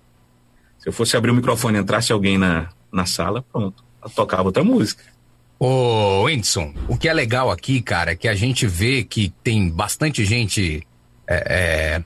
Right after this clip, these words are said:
Speaker 2: participando aqui já da nossa live, vinte e nove pessoas assistindo. E isso
Speaker 1: Isso
Speaker 2: daqui
Speaker 1: é na minha família, que eu pedi pra eles ligarem aí.
Speaker 2: Pronto.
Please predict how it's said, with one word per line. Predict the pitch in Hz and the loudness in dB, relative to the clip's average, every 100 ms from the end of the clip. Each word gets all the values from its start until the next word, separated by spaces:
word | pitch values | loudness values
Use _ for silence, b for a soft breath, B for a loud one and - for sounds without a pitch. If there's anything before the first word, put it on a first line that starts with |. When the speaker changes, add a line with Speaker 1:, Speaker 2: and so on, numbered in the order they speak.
| _ _ _ - | _ _ _ -4
Speaker 2:
participando | 135 139 - 123 156 139 | -4 -2 -4 -2 -2 -2
aqui | 98 131 | -2 0
já | 113 | 0
da | 104 95 | 0 0
nossa | 92 - 85 | 0 -2 0
live, | 95 107 85 | 0 -2 -2
vinte | 101 127 | 0 0
e | 117 | 0
nove | 104 92 | 0 -2
pessoas | 85 82 - 95 80 | -2 -2 0 0 0
assistindo. | 82 - 82 - 120 92 87 | 0 -2 -2 0 0 0 0
E | 123 | 2
isso | 175 | 2
Speaker 1:
Isso | 185 | 2
Speaker 2:
daqui | - | 2
Speaker 1:
é | 571 | 2
na | |
minha | 185 185 | 2 2
família, | 208 180 131 117 | 2 4 4 2
que | 117 | 0
eu | |
pedi | 117 120 | 2 2
pra | 127 | 2
eles | 127 | 2
ligarem | 147 110 107 101 | 2 2 2 2
aí. | 87 | 0
Speaker 2:
Pronto. | 151 185 196 98 90 | 0 0 0 0 -2